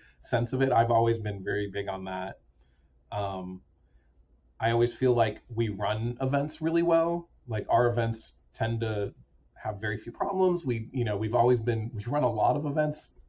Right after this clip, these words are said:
We do, we do that so that we do that very well throughout the thing. And then I think it's also a little bit, um, obviously my husband and I are gay. <laughs> Um, a lot of our staff are, uh,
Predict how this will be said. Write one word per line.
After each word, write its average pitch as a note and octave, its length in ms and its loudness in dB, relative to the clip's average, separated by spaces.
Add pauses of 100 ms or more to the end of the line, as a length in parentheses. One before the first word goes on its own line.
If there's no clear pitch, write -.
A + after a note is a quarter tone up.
(340)
We A2 160 -8
do, A2 300 -4
we A2+ 120 -2
do A2 140 0
that G#2+ 220 -4 (380)
so B2 160 2
that A#2 140 2
we A#2 100 2
do A#2 120 2
that G#2 220 -2
very G#2+ 220 -2
well G2+ 500 0 (240)
throughout G#2 240 0
the A2 60 -8
thing. G#2+ 360 -2 (460)
And C3 120 4
then C3+ 400 6 (280)
I B2+ 100 2
think E3 240 0
it's D#3 160 0
also C#3+ 400 2
a C3 60 4
little C3 240 4
bit, B2+ 340 4
um, G#2+ 500 4 (1040)
obviously A2+ 360 0
my A#2+ 140 2
husband A2+ 280 2
and A#2 100 0
I G#2 100 0
are B2 100 0
gay. A2+ 360 -8
<laughs> - 40 -20 (1000)
Um, G#2+ 360 4 (380)
a A#2 40 8
lot A#2 220 10
of B2 80 6
our B2+ 120 8
staff A#2 500 4
are, G#2+ 520 4
uh, G#2+ 280 2